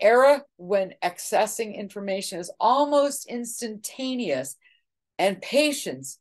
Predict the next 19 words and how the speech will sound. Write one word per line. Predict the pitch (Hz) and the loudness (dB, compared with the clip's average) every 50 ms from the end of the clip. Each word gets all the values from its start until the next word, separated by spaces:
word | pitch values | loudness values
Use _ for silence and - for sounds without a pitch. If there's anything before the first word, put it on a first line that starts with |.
| _ _ | _ _
is | 160 151 | -10 -10
a | 165 156 | -10 -8
dying | 165 170 156 151 151 151 156 147 - _ | -2 0 0 2 0 -2 -6 -12 -10 _
quality, | 208 208 220 202 156 131 123 120 139 - _ _ _ _ _ _ _ _ _ _ | -2 0 2 2 0 0 -4 -10 -14 -16 _ _ _ _ _ _ _ _ _ _
Tara's | - - 240 233 220 214 202 - - | -8 -2 0 0 2 0 0 -4 -10
imagery | - 190 196 190 165 151 147 143 143 | -12 -10 -10 -10 -8 -6 -6 -6 -6
reminds | 143 160 165 170 175 185 190 208 202 180 - | -8 -10 -8 -6 -4 -4 -4 -6 -8 -4 -4
us | 143 147 - - - - | -4 -4 -4 -10 -16 -18
to | - - | -16 -14
slow | - - 185 180 180 | -12 -8 -6 -6 -6
down, | 190 190 208 185 139 _ _ _ _ _ _ _ _ _ _ _ _ _ _ _ _ _ | -6 -8 -8 -10 -14 _ _ _ _ _ _ _ _ _ _ _ _ _ _ _ _ _
engage | - 180 175 147 180 185 196 208 196 202 | -6 -6 0 4 6 6 6 6 4 4
our | 190 175 170 | 4 4 4
imaginations, | 165 165 160 147 147 139 147 143 143 139 135 131 - - 180 185 180 - - _ _ _ _ _ _ _ _ _ _ _ | 0 -2 -4 -4 -4 -6 -8 -12 -12 -12 -10 -10 -10 -12 -12 -16 -18 -20 -20 _ _ _ _ _ _ _ _ _ _ _
take | - 233 262 247 - | 0 0 0 0 -2
pleasure | - - - 196 160 147 143 156 156 151 | -8 -2 2 4 4 4 2 -2 -8 -8
from | - 170 151 151 | -8 -12 -8 -4
our | 147 147 143 - _ - | -4 -4 -4 -6 _ -10
curiosity, | 165 135 139 131 139 127 123 123 123 - - 135 143 165 190 180 | -8 -6 -6 -4 -6 -6 -6 -6 -8 -10 -12 -10 -8 -8 -8 -10